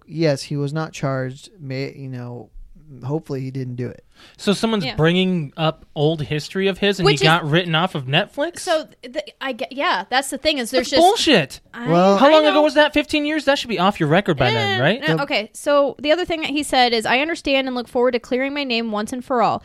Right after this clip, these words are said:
Speaker 3: In the meantime, I want to express my gratitude to the cast
Speaker 2: Damn.
Speaker 3: and crew I've worked so closely with over the past three seasons. I wish them nothing but success. I, success. I am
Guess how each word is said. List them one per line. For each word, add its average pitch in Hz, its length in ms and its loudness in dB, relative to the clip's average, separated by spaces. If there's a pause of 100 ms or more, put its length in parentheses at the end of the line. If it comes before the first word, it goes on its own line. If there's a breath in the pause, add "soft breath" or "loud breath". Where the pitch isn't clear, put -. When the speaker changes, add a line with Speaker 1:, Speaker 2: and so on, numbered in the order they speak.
(220 soft breath)
Speaker 3:
In 233 100 -4
the 233 80 -2
meantime, 330 500 -2
I 262 60 0
want 247 160 -4
to 262 60 -4
express 247 360 -4
my 311 120 -6
gratitude 269 600 -2
to 233 100 -10
the 185 100 -8
cast 247 340 0
Speaker 2:
Damn. 196 160 -2
Speaker 3:
and 143 100 0
crew 233 300 4
I've 214 220 -2
worked 240 260 -2
so 277 180 -2
closely 285 440 -2
with 240 160 0
over 220 160 -4
the 202 80 -4
past 226 360 0
three 269 200 -6
seasons. 220 560 -6 (280 loud breath)
I 226 140 0
wish 254 260 0
them 226 220 -2
nothing 277 420 -4
but 254 160 -4
success. 269 540 -2
I, 226 160 -4 (100)
success. - 680 -2
I 220 120 -6
am 214 280 -8